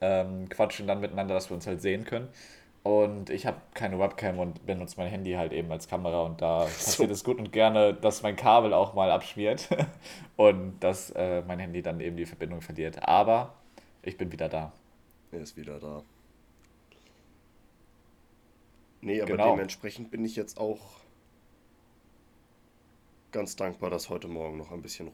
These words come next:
Speaker 2: Ruhe war. Ich fühl mich ein bisschen eklig. Ich kam gestern Abend spät nach Hause und war dann nur noch fertig. Und ich weiß nicht, ob du das kennst, aber wenn man zu fertig ist und eigentlich hat man eh den ganzen Tag nichts gegessen, aber man ist, ist dann so fertig, dass man keinen Bock auf Essen hat.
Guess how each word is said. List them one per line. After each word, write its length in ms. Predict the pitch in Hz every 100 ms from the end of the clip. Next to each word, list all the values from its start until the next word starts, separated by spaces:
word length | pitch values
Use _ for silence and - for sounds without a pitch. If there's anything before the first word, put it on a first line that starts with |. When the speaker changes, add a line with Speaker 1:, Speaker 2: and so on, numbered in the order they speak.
| -
Speaker 2:
Ruhe 240 | 82 62
war. 200 | 57 65 _ _ - _
Ich 60 | -
fühl 140 | -
mich 160 | 113 113
ein 40 |
bisschen 280 | - - 104
eklig. 480 | 107 113 113 143 - _ _ _ _ -
Ich 280 | - - -
kam 260 | 107 95
gestern 360 | 101 101 107 92
Abend 260 | 95 104
spät 260 | - - 107
nach 140 | 101
Hause 220 | 98 110 113
und 120 | 110
war 100 | 104
dann 160 | 101 98
nur 140 | 107
noch 160 | 120 113
fertig. 420 | - 113 110 110 _ _ _ - - -
Und 160 | 117 107
ich 120 | -
weiß 180 | 107 113
nicht, 100 | 110
ob 80 | 110
du 80 |
das 160 | 104 98
kennst, 220 | - 113
aber 220 | 104 98
wenn 100 | 101
man 140 | 104 98
zu 160 | -
fertig 500 | 147 - 120 117 107
ist 160 | 107 110
und 100 | 85
eigentlich 340 | 95 131 143
hat 60 | -
man 140 | 110
eh 120 | 113 113
den 120 | 113
ganzen 260 | 113 113
Tag 200 | - 113
nichts 240 | 113 113 -
gegessen, 480 | - 110 113 170 - _ _ _ _ _ - -
aber 120 | - 110
man 180 | 110 120
ist, 180 | 117
ist 320 | - - 113 117
dann 160 | 110
so 140 | 123 160
fertig, 420 | - 131 131 113
dass 160 | 110
man 160 | 107 98
keinen 220 | - 120
Bock 160 | 127 -
auf 100 | 107
Essen 300 | - - 92
hat. 180 | 87 -